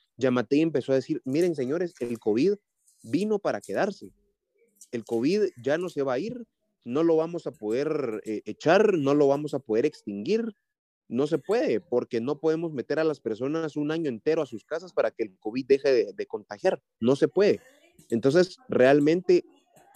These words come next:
en pleno dos mil veintidós, todavía seguir con la cantaleta de que hay que cuidarnos, o de que no salgamos, de que no trabajemos,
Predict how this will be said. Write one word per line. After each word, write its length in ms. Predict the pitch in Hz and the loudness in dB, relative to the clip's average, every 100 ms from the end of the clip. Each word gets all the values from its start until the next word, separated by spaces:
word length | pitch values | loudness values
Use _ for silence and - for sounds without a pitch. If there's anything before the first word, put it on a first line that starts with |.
| _ _ _ _ | _ _ _ _
en 140 | 131 113 | -2 0
pleno 300 | 151 185 208 | -2 0 0
dos 160 | 147 | 0
mil 160 | 147 180 | -2 -2
veintidós, 480 | 185 180 117 151 - - - - - - _ _ | -2 -2 -2 -2 -4 -14 -14 -18 -20 -20 _ _
todavía 420 | 147 120 117 160 175 | -2 0 0 0 -2
seguir 400 | 127 117 160 180 | -4 -2 -2 -2
con 180 | 156 | -4
la 80 | 117 | -4
cantaleta 640 | - 110 104 104 147 175 | -6 -8 -4 -2 -2 -2
de 180 | 147 113 | -2 -2
que 420 | - 104 95 92 90 | -2 -4 -4 -6 -6
hay 120 | 120 | -6
que 140 | 135 160 | -2 -2
cuidarnos, 720 | - 107 147 160 143 131 120 - _ _ _ | -2 0 0 0 -6 -10 -12 -18 _ _ _
o 160 | 120 131 | 4 4
de 120 | 120 | 4
que 140 | - | 4
no 140 | 110 131 | 2 2
salgamos, 1080 | 131 107 110 147 156 131 117 113 - - - _ _ - | 2 2 2 2 4 6 4 2 -2 -20 -20 _ _ -2
de 120 | - | 0
que 120 | 233 | 0
no 120 | 240 | 0
trabajemos, 1000 | 254 151 92 - 120 196 175 143 123 - | 4 4 2 -2 -2 0 0 -2 -6 -12